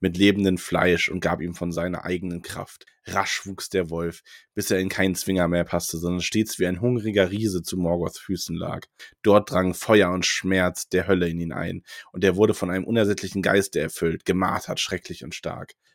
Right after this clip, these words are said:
Karcharoth, der rote Rachen, wird er in den Geschichten aus jenen Tagen geheißen, oder Anfaugliere, das Maul des Durstes. Und Morgoth hieß ihn vor dem, dem Tor von Angband liegen, ohne zu schlafen, weil vielleicht Huan käme."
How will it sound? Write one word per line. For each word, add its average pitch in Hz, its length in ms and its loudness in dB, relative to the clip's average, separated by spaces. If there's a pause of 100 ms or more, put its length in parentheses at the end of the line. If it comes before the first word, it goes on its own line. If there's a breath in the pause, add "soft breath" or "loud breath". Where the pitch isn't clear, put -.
(160)
Karcharoth, 87 720 -2
der 92 100 0
rote 92 340 0
Rachen, 85 380 -2
wird 85 160 -2
er 80 60 0
in 80 80 -2
den 85 100 -2
Geschichten - 420 -6
aus - 160 -6
jenen 87 180 2
Tagen 87 340 -4
geheißen, 85 540 -4 (300 loud breath)
oder 98 220 4
Anfaugliere, 92 680 2
das - 200 -4
Maul 90 360 4
des - 180 -8
Durstes. - 520 -8 (160)
Und 95 220 -4
Morgoth 104 460 4
hieß - 260 -8
ihn 95 100 -6
vor 95 200 0
dem, 92 320 0 (320 loud breath)
dem 95 140 -2
Tor 117 200 2
von - 140 -6
Angband 98 420 0
liegen, 92 320 -4
ohne 104 260 -2
zu - 140 -10
schlafen, 87 540 -4
weil 90 120 -4
vielleicht 92 580 -4
Huan 85 340 -6
käme." 90 440 -8